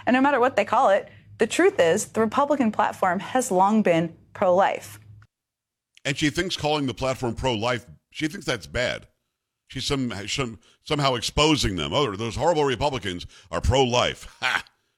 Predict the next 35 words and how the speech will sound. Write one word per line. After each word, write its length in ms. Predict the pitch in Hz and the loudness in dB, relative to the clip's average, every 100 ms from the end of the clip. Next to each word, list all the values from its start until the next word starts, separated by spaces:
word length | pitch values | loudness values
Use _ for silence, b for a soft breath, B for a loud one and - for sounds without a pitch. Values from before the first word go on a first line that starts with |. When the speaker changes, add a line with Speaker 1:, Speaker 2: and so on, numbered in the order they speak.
| - | -12
Speaker 2:
Don't 120 | 120 | -4
let 80 | 139 | -4
them 100 | 113 | -4
trick 300 | - 160 - | -6 -8 -4
you 80 | 101 | -6
into 100 | 90 | -4
thinking 240 | 123 113 | -6 -6
that 160 | 107 98 | -8 -8
they're 80 | |
pro-baby. 640 | 85 131 123 104 123 73 62 _ _ _ _ _ _ _ _ _ _ _ - | -6 -4 -2 0 -2 -4 -10 _ _ _ _ _ _ _ _ _ _ _ -10
So 240 | - 135 | -4 -4
tie 260 | - 135 190 | -4 -2 -2
a 80 | |
ribbon 240 | 180 160 147 | 0 0 0
around 240 | 143 131 | 0 0
a, 60 | 110 - 113 | -2 -6 -4
a, 160 | 98 - | -4 -6
a 60 | 104 | -4
lump 240 | 110 127 | -2 -2
of 140 | 151 | -4
coal. 300 | - 143 101 | -2 -2 0
It's 120 | 98 - | -4 -4
still 120 | 110 | -4
gonna 140 | 110 | -2
be 80 | 131 | -4
coal. 460 | 120 92 71 98 _ _ _ _ | -4 -6 -6 -10 _ _ _ _
Broccoli 320 | 107 135 147 | -4 -4 -2
will 140 | 135 110 | 0 0
always 200 | 120 123 | 0 -2
be 100 | 156 | -2
broccoli. 480 | 117 95 90 98 | 0 0 0 -6
Candy 300 | 113 110 113 | -6 -4 -4
will 140 | 120 131 | -2 -2
be 120 | 135 | -4
candy. 500 | 135 117 82 69 85 | -6 -6 -6 -8 -12